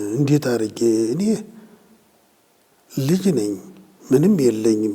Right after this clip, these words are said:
ዲቁና ነኝ፣ ስልጣን የለኝ፣ እንዴት ነው ስለው፣ "ና ጠናው ብያለሁ" ብሎ ይዞ ይገባ። ገባና ያን መስቀል እንዲያስይዞ ጽናውን ፍም ሲያረግም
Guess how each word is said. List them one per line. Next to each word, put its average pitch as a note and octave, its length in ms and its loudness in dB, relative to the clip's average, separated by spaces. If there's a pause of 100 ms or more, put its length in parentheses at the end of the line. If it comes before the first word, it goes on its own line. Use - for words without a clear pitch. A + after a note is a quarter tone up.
ዲቁና A#2 460 -2
ነኝ፣ F2+ 200 -8
ስልጣን - 400 -6
የለኝ፣ B2 240 -2
እንዴት B2 220 -6
ነው C3 120 -4
ስለው፣ F3+ 200 -10 (320)
"ና A2+ 260 6
ጠናው A2+ 300 2
ብያለሁ" A2 560 -4
ብሎ B2+ 180 -6
ይዞ A#2+ 180 -2
ይገባ። - 320 -10 (880)
ገባና C3 500 2
ያን C#3 200 2
መስቀል C3 400 2
እንዲያስይዞ B2 600 -4 (640)
ጽናውን D3+ 480 4 (1000)
ፍም F#3 260 8
ሲያረግም D3 560 2